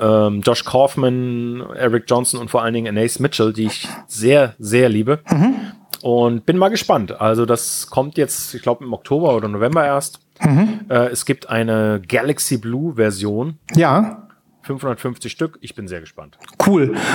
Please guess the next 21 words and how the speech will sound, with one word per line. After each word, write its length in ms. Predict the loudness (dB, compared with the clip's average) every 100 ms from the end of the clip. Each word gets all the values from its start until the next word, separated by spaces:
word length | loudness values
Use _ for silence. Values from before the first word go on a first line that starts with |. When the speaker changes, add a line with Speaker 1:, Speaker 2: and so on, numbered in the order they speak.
| -2 0
Speaker 2:
Und, 320 | 2 2 2
äh, 340 | 4 6 6 4
da 80 |
gibt's 200 | 2 2 2
auch 160 | 4
schon 140 | 4 2
was 140 | 2
zu 100 | 4
hören, 240 | 4 4
ne? 180 | 4 2 -2 -20 _ -18 -14
Speaker 1:
Es 100 | -4
gibt 160 | -2 0
schon 240 | -4 -4 -6
eine 240 | -4 -2
Single 280 | 0 0 0
zu 120 | 0
hören 220 | 0 -2
und 160 | -6 -8
die 80 | -6
ist 160 | -8
großartig. 500 | -12 -16 -16 -20 -20